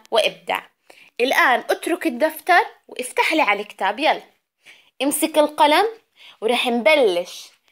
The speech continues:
شايفين المربعات اللي أمامكم؟ نشطب أحرف الكلمات الموجودة من هون في المربع. يلا، مخلفات، حرف الميم،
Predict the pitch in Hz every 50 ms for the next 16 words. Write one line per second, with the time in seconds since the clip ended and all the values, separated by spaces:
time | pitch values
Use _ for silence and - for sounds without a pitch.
0 | _ _ - - 254 240 254 247 - 285 277 285 294 285 269 269 262 262 262 -
1 | 269 262 262 277 269 294 294 254 254 - - 254 262 262 269 269 254 - 285 311
2 | 311 302 - - _ _ _ _ 254 285 349 523 523 - - - 240 220 190 -
3 | - 339 349 - - 349 359 370 403 392 - - - _ _ _ _ _ _ _
4 | 262 262 254 - 330 285 285 285 311 359 359 359 359 294 262 247 247 240 247 254
5 | 240 294 339 339 269 311 294 294 294 294 311 311 311 311 311 311 311 302 - _
6 | _ _ _ _ _ _ _ _ _ _ _ _ _ _ _ _ _ _ _ _
7 | _ _ _ _ _ _ _ _ _ _ _ _ _ _ _ _ _ _ _ _
8 | _ _ _ _ _ _ _ _ _ _ _ _ _ _ _ _ _ - 320 320
9 | 311 269 254 214 180 170 - - 180 175 - - - 254 175 - - - - _
10 | _ _ _ _ _ _ _ _ _ _ _ _ _ _ _ _ _ _ _ _
11 | _ _ _ 233 240 294 381 - - 349 311 302 302 285 285 294 - 240 196 202
12 | - - 269 269 294 - - 269 262 240 247 254 254 254 262 311 440 403 330